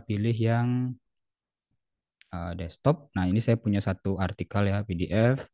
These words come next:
Kita open. Oke, eh, kemudian kita up-, klik upload ya. Kita upload, kita unggah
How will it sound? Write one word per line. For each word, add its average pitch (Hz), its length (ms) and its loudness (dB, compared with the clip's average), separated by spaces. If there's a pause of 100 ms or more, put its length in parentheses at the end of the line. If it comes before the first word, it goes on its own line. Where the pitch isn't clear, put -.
(640)
Kita 90 280 -4
open. 143 560 4 (1500)
Oke, 90 420 -4 (380)
eh, 92 460 -6 (100)
kemudian 95 560 2
kita 101 480 -2
up-, - 160 -8 (260)
klik 104 220 2
upload 107 400 4
ya. 85 120 2 (1200)
Kita - 220 -8
upload, 110 480 -2 (840)
kita - 220 -4
unggah 98 260 4